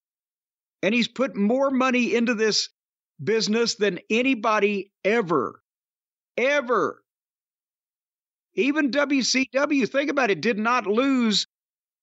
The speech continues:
as a, a, the entire period from nineteen eighty-eight until two thousand and one,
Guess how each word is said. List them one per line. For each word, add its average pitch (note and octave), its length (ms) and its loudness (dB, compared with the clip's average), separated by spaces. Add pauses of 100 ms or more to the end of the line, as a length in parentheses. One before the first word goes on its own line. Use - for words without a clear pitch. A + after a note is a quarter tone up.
(600)
as B3 240 2
a, B3+ 100 2 (120)
a, G3+ 120 2 (220)
the B3 180 2
entire B3+ 420 0
period B3+ 420 0
from F#3+ 200 -2
nineteen A3 420 0
eighty-eight F#3+ 540 0
until E3 340 0
two G#3 220 0
thousand F#3 420 0
and C#3+ 160 0
one, C#3 460 2